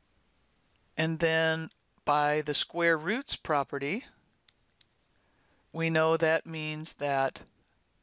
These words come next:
sine of theta is going to equal plus or minus the square root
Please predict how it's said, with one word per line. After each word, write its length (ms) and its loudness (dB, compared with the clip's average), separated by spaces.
sine 540 2
of 140 -2
theta 560 -2
is 180 0
going 320 -2
to 220 0
equal 680 -6
plus 440 2
or 140 2
minus 680 -2
the 80 -6
square 440 0
root 560 -2